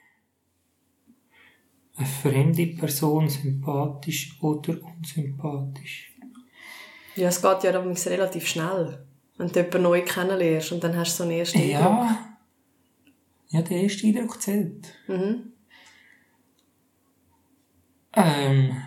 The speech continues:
Speaker 1: Ja, ich weiss es nicht. W-, was macht es aus? Die Aura.
Speaker 2: Die Aura?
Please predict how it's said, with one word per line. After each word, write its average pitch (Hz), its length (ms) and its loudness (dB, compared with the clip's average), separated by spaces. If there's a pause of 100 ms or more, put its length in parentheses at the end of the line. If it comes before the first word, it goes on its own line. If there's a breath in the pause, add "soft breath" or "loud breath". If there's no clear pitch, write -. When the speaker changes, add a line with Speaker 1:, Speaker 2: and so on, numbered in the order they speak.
(1700 loud breath)
Speaker 1:
Ja, 170 320 4
ich - 280 -14
weiss 135 320 -4
es - 80 -4
nicht. 143 300 0 (420)
W-, - 80 -6
was 143 380 -2
macht 165 260 0
es - 160 -6
aus? 160 340 4 (1800 loud breath)
Die - 120 -18
Aura. 135 640 0 (1600)
Speaker 2:
Die - 180 -20
Aura? 190 540 -2